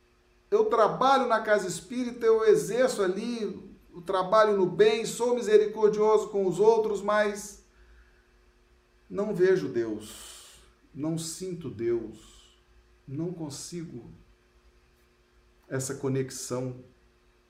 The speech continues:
Então vamos trabalhar o versículo oito do capítulo cinco de Mateus.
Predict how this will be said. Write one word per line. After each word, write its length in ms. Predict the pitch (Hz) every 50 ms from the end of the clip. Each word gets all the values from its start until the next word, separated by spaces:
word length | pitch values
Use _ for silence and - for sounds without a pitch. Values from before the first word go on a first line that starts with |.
| _ _ _ -
Então 300 | - - - 110 117 117
vamos 520 | 123 131 135 135 139 131 131 - - -
trabalhar 500 | - 123 120 120 123 117 110 107 110 120
o 80 | 135 135
versículo 580 | 151 151 143 - - 147 - - 170 170 156 156 175
oito 560 | 202 427 427 - - - - - 117 107 98 - - _ _
do 120 | - 123 123
capítulo 580 | - 139 131 131 - 131 131 131 - 151 165
cinco 340 | 165 - - 151 156 160 165
de 100 | 160 170
Mateus. 800 | - - - - - 185 185 202 - - - - - - - _